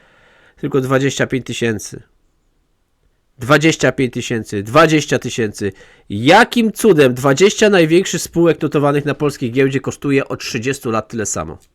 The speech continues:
<laughs> Jakim cudem? No takim, że na przykład, y, y, ostatnio taki Orlen,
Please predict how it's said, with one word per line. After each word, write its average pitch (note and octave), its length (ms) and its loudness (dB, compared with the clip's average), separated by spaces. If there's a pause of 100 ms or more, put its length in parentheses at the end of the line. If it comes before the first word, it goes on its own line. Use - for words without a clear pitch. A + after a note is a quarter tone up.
(1040)
<laughs> B2+ 80 2 (1500)
Jakim D3 320 0
cudem? G2 380 -6 (720)
No D#3+ 100 0
takim, F3 520 2
że D#3+ 640 4
na C#3 80 -2
przykład, D3 600 0 (380)
y, - 40 -4
y, C3 760 0
ostatnio C3+ 560 0
taki D3 320 -6
Orlen, C3 580 4